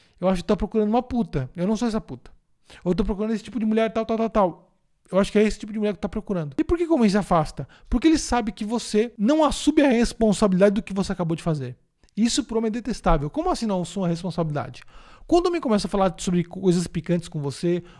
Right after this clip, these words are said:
ou entra no assunto sincero, ou, ou qualquer tipo de assunto com você, é sua responsabilidade também ter entrado nesse assunto. E aí o que que você faz? Você bota toda a responsabilidade em cima dele.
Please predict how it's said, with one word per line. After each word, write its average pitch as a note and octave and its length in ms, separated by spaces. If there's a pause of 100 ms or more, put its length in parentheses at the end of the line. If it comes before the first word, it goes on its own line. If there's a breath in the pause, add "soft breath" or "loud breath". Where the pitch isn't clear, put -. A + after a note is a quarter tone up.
ou F3+ 120
entra A3 220
no G#3 80
assunto G3 380
sincero, F3+ 520
ou, E3 180
ou F3 80
qualquer F#3+ 260
tipo F#3 180
de E3+ 80
assunto D#3+ 260
com - 120
você, D#3 360 (320 loud breath)
é G3+ 120
sua E4 260
responsabilidade A3+ 800
também A#3 240
ter C4 80
entrado F#3+ 260
nesse E3+ 180
assunto. - 440 (220 soft breath)
E F3+ 60
aí F3+ 60
o E3+ 40
que G#3 100
que F#3 80
você F#3+ 180
faz? F#3+ 320 (180 soft breath)
Você E3+ 200
bota E3+ 240
toda A#3 280
a A3+ 40
responsabilidade F#3+ 760
em F3 60
cima F#3 200
dele. A#2+ 240